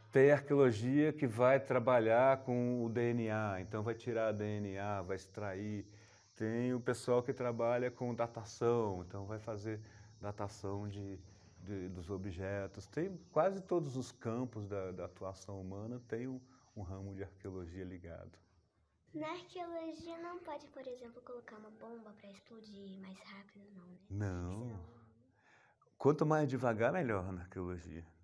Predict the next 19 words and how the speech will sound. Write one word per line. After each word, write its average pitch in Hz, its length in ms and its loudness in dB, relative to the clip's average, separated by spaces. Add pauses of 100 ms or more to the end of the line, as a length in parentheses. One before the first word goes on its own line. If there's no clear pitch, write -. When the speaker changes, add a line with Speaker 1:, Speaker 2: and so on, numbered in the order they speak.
(480)
Speaker 2:
Tem 247 220 -20
que - 160 -20
ir 247 260 -20
como 247 360 -20 (180)
no 226 140 -20
Indiana 226 420 -20 (100)
Jones, 226 380 -20
escavando, 220 560 -20
escavando, - 300 -20
Speaker 1:
Tem 131 160 4
que 147 100 -2
ir 151 60 0
Speaker 2:
vai - 80 -10
Speaker 1:
tirando 147 800 4 (460)
coisinha 113 240 -4
Speaker 2:
Diferente. 135 300 -6
Speaker 1:
por 113 160 -8
coisinha, 95 640 -6
assim. 90 320 -12